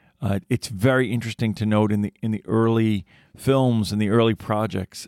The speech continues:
that, uh, Morita worked on, that there was a complete lack of consideration or concern for whether or not a person was Japanese, Chinese,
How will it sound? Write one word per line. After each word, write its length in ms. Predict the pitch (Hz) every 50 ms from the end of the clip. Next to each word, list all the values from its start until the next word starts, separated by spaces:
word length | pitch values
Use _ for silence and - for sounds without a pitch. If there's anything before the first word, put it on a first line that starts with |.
| - _ -
that, 440 | 92 101 107 107 104 101 - - - _ _ _ - _ - _ -
uh, 220 | - 104 104 104
Morita 440 | 101 104 107 107 107 113 110 107 98
worked 300 | 95 107 107 104 - -
on, 340 | 101 95 95 92 90 90 95 - _ _ _ _ _ _
that 360 | - 117 107 104 101 - - - _ _ -
there 160 | 113 117 113
was 220 | 107 110 104 92
a 180 | 110 107 104 92 - -
complete 600 | - - 90 87 - - 135 135 127 120 - - - - - _ _ _ _ _ _ _ _ _
lack 440 | - 113 120 120 120 120 117 101 -
of 360 | 120 113 107 104 104 104 98 - _ _ _ -
consideration 920 | - 123 110 - - 127 113 113 113 117 117 101 - - 107 95 92 101 - _ - - _ _ _ _ _ _ _
or 200 | - 127 110 107
concern 800 | 101 - - 135 123 120 - - - 120 117 113 113 110 107 104
for 640 | 95 - - 117 110 104 107 107 107 104 101 95 - _ _ _ _ _ _ _ _ _ _ _ _ _ _ _
whether 360 | - - 117 123 117 117 120 117
or 80 | 117
not 240 | 110 113 110 107 107
a 60 | 104
person 500 | - - 113 117 113 - - 117 110 104
was 440 | 98 101 104 101 101 101 98 92 85
Japanese, 640 | - 135 131 120 - - 123 113 110 107 104 95
Chinese, 920 | - - - 135 123 117 117 113 110 110 107 104 98 101 98 95 - -